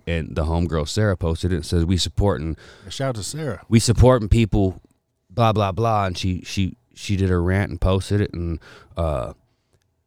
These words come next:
Speaker 1: Cordell fucking posted it, and Cordell has reach, and I'm like, I'm not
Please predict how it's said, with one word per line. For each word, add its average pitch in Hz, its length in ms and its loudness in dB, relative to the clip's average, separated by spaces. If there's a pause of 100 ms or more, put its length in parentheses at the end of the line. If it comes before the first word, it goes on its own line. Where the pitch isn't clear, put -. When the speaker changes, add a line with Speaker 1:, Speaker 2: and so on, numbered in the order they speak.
Speaker 1:
Cordell 92 680 4
fucking 104 380 2
posted 95 480 2
it, 101 200 0 (380)
and 82 80 -6
Cordell 85 420 2
has 85 260 2
reach, 87 360 0
and 90 120 -2
I'm 90 100 0
like, 80 180 0
I'm 80 120 -2
not 85 180 -2